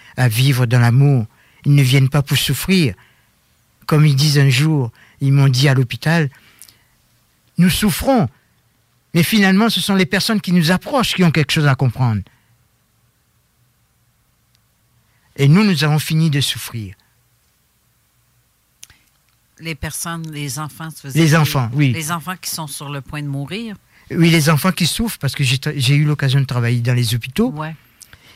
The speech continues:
Speaker 1: Et, euh, la personne, euh, qui, que je voulais voir, une infirmière, elle s'occupait des enfants. Et les enfants ont profité pour me parler dans l'invisible.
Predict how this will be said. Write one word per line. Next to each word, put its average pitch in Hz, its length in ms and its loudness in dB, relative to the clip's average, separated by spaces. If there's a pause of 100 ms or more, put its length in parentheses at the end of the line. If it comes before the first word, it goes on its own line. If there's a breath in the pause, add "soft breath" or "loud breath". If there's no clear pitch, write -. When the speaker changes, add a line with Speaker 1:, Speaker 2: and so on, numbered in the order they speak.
(120)
Speaker 1:
Et, 127 220 4
euh, 113 140 2 (1900)
la 139 80 4
personne, 160 460 2
euh, 127 240 0 (580 soft breath)
qui, 120 400 0 (240)
que 139 100 0
je 120 120 4
voulais 131 260 4
voir, 143 460 2 (560 soft breath)
une 131 120 4
infirmière, 147 600 2 (720 soft breath)
elle 156 100 0
s'occupait 160 420 -2
des 147 200 4
enfants. 120 300 0
Et 135 100 0
les 147 180 2
enfants 165 480 -2
ont 139 80 -4
profité 139 460 -6
pour 143 160 -2
me 131 120 2
parler 117 360 0
dans 127 140 2
l'invisible. 117 520 -2